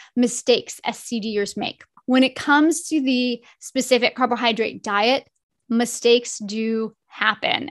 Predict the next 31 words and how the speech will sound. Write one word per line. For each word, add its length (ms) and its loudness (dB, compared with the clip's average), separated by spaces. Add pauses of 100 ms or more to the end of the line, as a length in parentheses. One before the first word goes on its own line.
(120)
They 280 4
happen, 500 2 (640)
let's 300 0
face 280 -2
it, 160 -4 (140)
a 100 8
lot. 380 4 (460)
This 240 2
is 140 2
a 260 4
really 420 0
challenging 580 0
diet. 520 -2 (320)
And 320 2
to 100 0
get 340 -2
the 100 2
hang 460 0
of 100 0
it 120 0
in 60 4
the 80 0
beginning, 600 -4 (300)
the 160 2
rules 560 4 (100)
are 600 4 (260)
confusing 680 -2 (800)
in, 400 2
because 320 0
it 100 6
involves 480 4